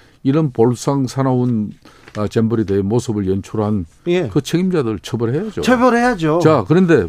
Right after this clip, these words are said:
Speaker 2: 예.
Speaker 1: 제가 판단할 때
Speaker 2: 예.
Speaker 1: 가장 그 중요한 책임은 연불보다는 제밥에 가 있었다는 것입니다.
Speaker 2: 그렇죠.
Speaker 1: 그러니까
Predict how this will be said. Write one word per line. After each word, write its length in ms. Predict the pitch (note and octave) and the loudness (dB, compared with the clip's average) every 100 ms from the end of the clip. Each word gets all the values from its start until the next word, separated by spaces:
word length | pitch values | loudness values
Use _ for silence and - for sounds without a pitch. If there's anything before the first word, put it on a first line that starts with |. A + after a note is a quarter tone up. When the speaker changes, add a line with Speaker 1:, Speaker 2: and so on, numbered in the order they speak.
| D#2+ | -2
Speaker 2:
예. 220 | D3+ G3 - - | -6 -6 -12 -6
Speaker 1:
제가 320 | - D3 G3+ | 2 4 4
판단할 520 | - F#3+ F3+ E3 G2+ | 2 -2 0 0 -2
때 220 | E2 F2+ F#3 | -4 -6 -2
Speaker 2:
예. 240 | E3 D3+ C#3+ - | -4 -4 -10 -20
Speaker 1:
가장 480 | - - - F#3 E3+ | -16 -10 -2 0 -2
그 160 | - B2+ | -6 -10
중요한 360 | - A2+ A#2+ A2 | 0 2 2 0
책임은 680 | - A2+ G#2 G2+ A2+ G2 A#2+ | -2 -2 -2 -2 -6 -8 -6
연불보다는 1000 | G#2+ B2+ C#3+ C#3+ D#3+ D#3 C3+ B2 A#2+ C3 - | 2 4 4 4 4 4 2 0 -2 -4 -4
제밥에 520 | - A#2+ - C3 B2+ | -2 -2 -2 -2 -2
가 160 | F#2 | -4
있었다는 400 | E2+ - - E2+ | -8 -10 -12 -12
것입니다. 340 | D2 - - - | -12 -16 -10 -2
Speaker 2:
그렇죠. 600 | A3 B3+ - A3 G3+ - _ _ | 0 0 2 2 2 -2 _ _
Speaker 1:
그러니까 320 | F#3+ G#3 F3 | 0 2 2